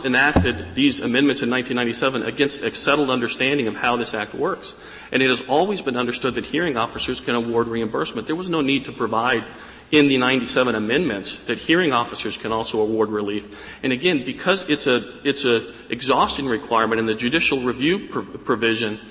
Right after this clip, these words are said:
only relates to the things that you've raised before the hearing officer, it makes no sense to say a court can award reimbursement, but you can't,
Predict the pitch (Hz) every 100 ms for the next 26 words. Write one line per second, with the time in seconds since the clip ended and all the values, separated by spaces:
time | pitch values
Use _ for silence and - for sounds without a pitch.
0 | - - - 151 196 175 147 143 143 139
1 | 123 - 151 143 143 127 110 120 120 127
2 | 143 131 - 113 - 131 113 131 190 151
3 | 117 113 - 123 156 - 135 - 202 -
4 | - 127 117 - 165 196 - - - -
5 | - - 135 123 127 123 127 127 127 131
6 | - 123 - 123 135 123 - 160 160 151